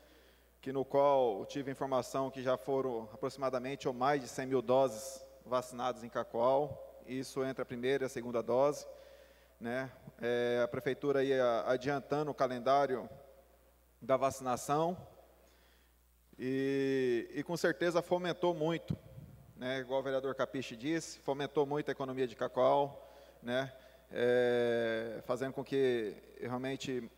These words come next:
muitas pessoas de outros municípios viessem até o município de Cacoal e realmente fazer com que a nossa economia, é, gire, né? Fortaleça ainda mais. Então, quero aqui parabenizar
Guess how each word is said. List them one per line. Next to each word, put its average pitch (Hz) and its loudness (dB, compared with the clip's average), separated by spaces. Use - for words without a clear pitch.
muitas 165 0
pessoas 139 0
de 135 -4
outros 135 -2
municípios 131 -8
viessem 131 -4
até - -4
o 127 0
município 123 -8
de - -16
Cacoal 123 2
e 120 -10
realmente 123 -4
fazer 127 2
com 131 -10
que 135 -4
a 131 2
nossa 131 0
economia, 123 2
é, 117 -2
gire, 147 0
né? 131 -6
Fortaleça 131 0
ainda 127 0
mais. 117 -2
Então, 131 -4
quero 127 2
aqui 135 -4
parabenizar 127 0